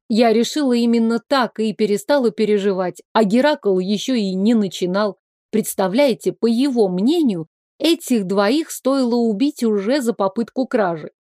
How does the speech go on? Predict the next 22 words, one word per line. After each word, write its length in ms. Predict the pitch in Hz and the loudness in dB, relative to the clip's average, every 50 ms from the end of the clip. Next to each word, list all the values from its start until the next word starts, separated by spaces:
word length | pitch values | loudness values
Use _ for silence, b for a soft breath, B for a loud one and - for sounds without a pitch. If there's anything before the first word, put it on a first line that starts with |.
| _ - | _ -4
Дикий 500 | 190 160 160 240 247 - - - 190 180 | -4 -4 -4 -6 -8 -8 -8 -6 -4 -2
мир. 300 | 190 233 277 254 - _ _ _ _ _ _ _ _ _ _ _ | 0 0 0 0 -2 _ _ _ _ _ _ _ _ _ _ _
На 120 | - 254 285 | 0 2 2
рассвете 680 | 302 311 277 - - 349 381 381 370 - - 269 254 | 2 2 0 0 2 2 2 2 2 0 -2 0 2
мы 260 | 240 226 240 302 330 294 | 2 4 4 2 2 2
вошли 460 | 247 233 226 - - 254 254 247 226 | 0 -2 -2 -2 -2 -2 0 0 0
в 80 | 190 185 196 | -2 -4 -6
воду 420 | 214 302 349 339 262 302 294 - - _ _ _ - | -4 -2 -2 -2 -2 -2 -4 -6 -8 _ _ _ -4
и 180 | 247 277 269 - _ _ | -4 -4 -4 -6 _ _
поплыли. 640 | - 214 214 - 196 180 190 180 175 156 - 180 185 - _ _ _ | -6 -6 -6 -4 -4 -4 -2 -4 -4 -6 -10 -12 -14 -18 _ _ _
Плыть 320 | 202 208 214 202 165 - | 0 2 2 0 0 -2
оказалось 640 | 202 190 - 196 196 190 214 269 269 247 247 233 - | -4 -2 0 0 0 0 0 0 0 0 -2 -2 0
несложно. 680 | 247 247 247 - - 233 190 170 156 - 175 175 - - _ _ _ _ | -2 -2 -2 -2 -2 0 0 0 -2 -4 -10 -14 -14 -16 _ _ _ _
Морская 560 | 196 214 240 254 - - - 285 294 277 240 | -2 0 0 0 -2 -2 0 2 2 2 2
вода 380 | 214 240 240 233 220 285 302 277 | 0 0 0 0 0 0 0 0
щипала 560 | - - - 208 196 - 240 240 233 220 208 | -2 -6 -8 -8 -6 -2 -2 0 0 0 0
глаза, 640 | 196 208 226 220 226 233 202 185 170 165 170 165 | 0 0 0 0 0 -2 -2 -4 -4 -4 -6 -6
ну 380 | 160 165 - 190 208 202 180 160 | -8 -10 -10 -8 -8 -6 -8 -6
да 160 | 147 190 185 | -4 -4 -4
чёрт 340 | 175 - - 226 220 202 - | -4 -2 0 0 0 0 -4
с 100 | - - | -6 -6
ней. 220 | 220 196 170 160 | -6 -6 -6 -8